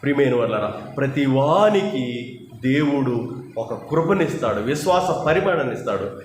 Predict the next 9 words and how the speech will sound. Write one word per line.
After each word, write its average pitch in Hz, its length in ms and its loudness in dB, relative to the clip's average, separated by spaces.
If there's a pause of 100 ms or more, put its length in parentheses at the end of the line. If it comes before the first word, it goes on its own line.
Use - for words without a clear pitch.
(160)
ఆ 113 80 -2
ప్రకారం 113 760 -2 (140)
దేవుడు 113 580 -2
పని 120 160 -2
జరిగించుకుంటున్నాడు. 107 920 -2
దేవునికి 135 340 2
మహిమ 127 320 0
కలుగును 127 320 0
గాక. 117 260 0